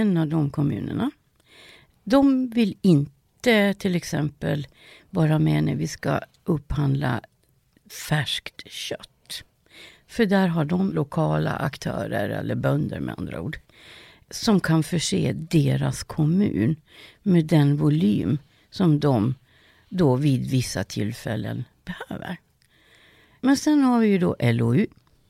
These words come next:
lagen om offentlig upphandling. Så det finns ju ramverk här som talar om för oss vad vi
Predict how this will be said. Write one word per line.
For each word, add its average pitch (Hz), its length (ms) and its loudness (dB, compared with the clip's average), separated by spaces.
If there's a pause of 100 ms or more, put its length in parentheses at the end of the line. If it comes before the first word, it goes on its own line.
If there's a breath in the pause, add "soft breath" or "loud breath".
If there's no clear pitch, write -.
(180)
lagen 170 480 -4
om 170 120 -2
offentlig - 400 -6
upphandling. - 500 -6 (1200 soft breath)
Så - 140 -6
det 220 120 2
finns 226 380 0
ju - 180 0 (480)
ramverk 233 680 2
här 143 220 -2
som 175 380 -2 (420)
talar 190 300 0
om 269 160 0
för - 180 -6
oss - 340 -6 (280 loud breath)
vad 185 220 2
vi 170 240 -2